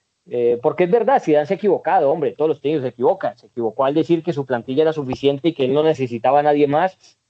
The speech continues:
trajo a Jovic, eh, y sabemos por lo que hemos visto, Jovic no es jugador para el Real Madrid, ahí se pudo traer otro nueve para reemplazar los goles de, de, de Benzema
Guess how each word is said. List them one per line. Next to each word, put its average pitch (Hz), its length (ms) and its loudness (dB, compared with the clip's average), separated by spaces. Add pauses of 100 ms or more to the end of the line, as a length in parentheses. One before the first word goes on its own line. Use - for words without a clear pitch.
(280)
trajo 165 340 2
a 160 80 -4
Jovic, 165 500 2 (320)
eh, 123 140 -6
y 135 120 -6
sabemos 147 560 2
por 143 120 -2
lo 131 60 2
que 131 60 0
hemos 147 120 2
visto, 156 340 0 (160)
Jovic 156 280 2
no 151 80 2
es 135 60 -6
jugador 127 280 2
para 139 160 2
el 127 80 -4
Real 117 240 -2
Madrid, 131 380 0 (300)
ahí 123 180 0
se 156 120 -2
pudo 160 300 0
traer 131 220 2
otro 143 240 0
nueve 143 360 2
para 117 360 0
reemplazar 123 760 -2
los 151 140 2
goles 147 360 2
de, 117 340 -2
de, 104 340 -6 (260)
de 117 100 0
Benzema 117 540 0